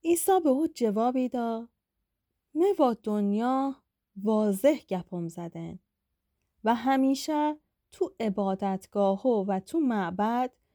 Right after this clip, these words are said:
که همه یهودی و او جا جمع بین تعلیمم دادن. مه زفتکوی چیزی هم نگفتن.» به چه ام مه پرسی؟ ا اوشوی بپرس که گپون مه و ششنوتن.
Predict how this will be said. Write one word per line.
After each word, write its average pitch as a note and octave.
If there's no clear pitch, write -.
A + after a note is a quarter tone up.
که D#4
همه D#4+
یهودی A3+
و C#4
او E4
جا G#3+
جمع F#3
بین B3+
تعلیمم F#3+
دادن. F3+
مه A4+
زفتکوی A#3+
چیزی E4+
هم C#4+
نگفتن.» E3+
به D4+
چه G4
ام E4+
مه F#4
پرسی؟ G3
ا G#3
اوشوی D#4+
بپرس B3+
که C4
گپون D#4
مه D#4+
و D#4+
ششنوتن. A3